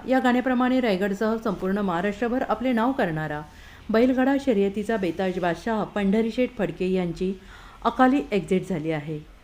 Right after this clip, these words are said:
दीर्घ आजाराने लाखो चाहत्यांचा शेठ हिरावून नेल्याची हळहळ संपूर्ण महाराष्ट्रात व्यक्त होत आहे.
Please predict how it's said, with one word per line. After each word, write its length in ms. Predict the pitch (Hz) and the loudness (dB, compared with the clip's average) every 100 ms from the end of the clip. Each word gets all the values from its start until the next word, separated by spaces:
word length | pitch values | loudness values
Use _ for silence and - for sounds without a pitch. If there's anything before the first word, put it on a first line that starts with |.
| - - | -20 -4
दीर्घ 220 | 214 269 269 | 2 4 6
आजाराने 580 | 294 262 269 262 262 | 4 4 4 4 2
लाखो 300 | 254 208 226 | 2 2 0
चाहत्यांचा 560 | 220 220 220 220 202 220 208 | 2 2 2 0 -2 0 -2
शेठ 240 | - 185 185 | 0 -2 0
हिरावून 300 | 202 196 196 | 0 2 2
नेल्याची 380 | 196 180 180 196 | 2 0 0 0
हळहळ 380 | 175 175 170 180 196 - - - | 0 0 -2 -4 -6 -16 -20 -2
संपूर्ण 340 | 269 233 269 262 | 0 2 4 4
महाराष्ट्रात 640 | 247 190 196 185 196 196 | 4 2 0 0 0 0
व्यक्त 260 | 190 175 185 | -2 -2 -2
होत 240 | 165 180 | -2 -2
आहे. 260 | 151 147 | -4 -6